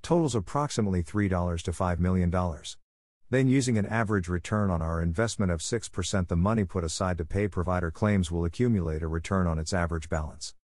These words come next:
If the account goes negative, there are safety nets in place to loan the money to the beneficiary. The investment being in a mutual self-health insurance company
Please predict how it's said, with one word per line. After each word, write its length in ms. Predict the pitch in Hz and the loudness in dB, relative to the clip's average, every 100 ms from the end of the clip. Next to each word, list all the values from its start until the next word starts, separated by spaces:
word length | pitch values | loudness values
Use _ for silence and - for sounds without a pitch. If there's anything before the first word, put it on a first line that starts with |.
| _ _ - | _ _ -2
If 140 | 120 | -2
the 140 | 123 117 | 2 2
account 360 | 92 139 151 | 2 0 0
goes 240 | 131 110 92 | 2 2 4
negative, 360 | 104 110 101 | 2 2 2
there 200 | 90 92 | 2 0
are 40 | 87 | 0
safety 460 | - 120 120 98 | 0 0 0 0
nets 260 | 87 92 92 | 0 0 -2
in 100 | 90 | -4
place 280 | - 107 92 | 0 0 0
to 100 | 95 | 0
loan 240 | 95 98 | 0 2
the 80 | 87 | 2
money 260 | 87 98 90 | 2 2 0
to 120 | 87 | -2
the 80 | 85 | 0
beneficiary. 800 | 90 90 92 82 82 73 - - _ _ _ _ - | 0 0 -2 -4 -8 -10 -14 -20 _ _ _ _ -2
The 140 | 117 | 4
investment 520 | 110 90 131 - 107 92 | 4 4 2 2 0 2
being 220 | 101 92 | 2 2
in 80 | 87 | 2
a 60 | |
mutual 440 | 87 107 104 95 85 | 2 0 0 -6 -4
self-health 560 | - 110 92 95 90 | -2 -2 0 -2 0
insurance 440 | 92 82 113 107 - | -2 0 0 0 -2
company 420 | 87 80 71 | -6 -6 -10